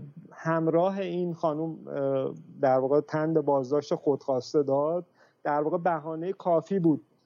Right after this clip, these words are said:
برای اون نیروهایی که در مقابلش بودن، برای اینکه بتونن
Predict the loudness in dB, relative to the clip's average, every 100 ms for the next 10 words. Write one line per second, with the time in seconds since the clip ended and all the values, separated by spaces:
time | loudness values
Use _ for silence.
0 | _ _ 0 4 4 4 4 2 -2 0
1 | 2 2 2 0 -2 -2 -4 -2 0 2
2 | 2 2 0 0 2 2 2 0 0 -2
3 | -2 -2 0 0 2 2 0